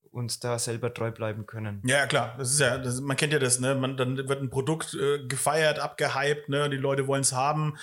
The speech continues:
Speaker 2: man produziert schnell nach und dann irgendwie, ah ja, ne, ja, die passen jetzt nicht zu hundert Prozent, die, ja, die verarbeiten wir jetzt trotzdem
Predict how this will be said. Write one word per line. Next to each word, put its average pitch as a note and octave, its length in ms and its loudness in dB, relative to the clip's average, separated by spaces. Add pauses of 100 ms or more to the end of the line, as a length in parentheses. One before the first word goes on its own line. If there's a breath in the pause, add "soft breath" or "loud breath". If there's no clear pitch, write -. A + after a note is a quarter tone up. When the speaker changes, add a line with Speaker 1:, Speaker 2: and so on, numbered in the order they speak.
(160 loud breath)
Speaker 2:
man C3 160 0
produziert C#3+ 480 4
schnell C#3 260 2
nach C#3 320 2
und C#3+ 60 -2
dann C3+ 100 0
irgendwie, C#3 300 -4
ah C#3+ 100 -2
ja, C#3+ 240 2
ne, D3 240 0
ja, C#3+ 400 0
die - 220 -10
passen D#3+ 300 2
jetzt D3+ 160 2
nicht D#3+ 120 -2
zu D3+ 80 2
hundert E3 280 2
Prozent, D3 440 2
die, C#3 120 -6
ja, C#3 200 0
die C#3+ 160 -2 (140)
verarbeiten D#3 400 2
wir - 40 2
jetzt C#3 140 2
trotzdem D3+ 540 0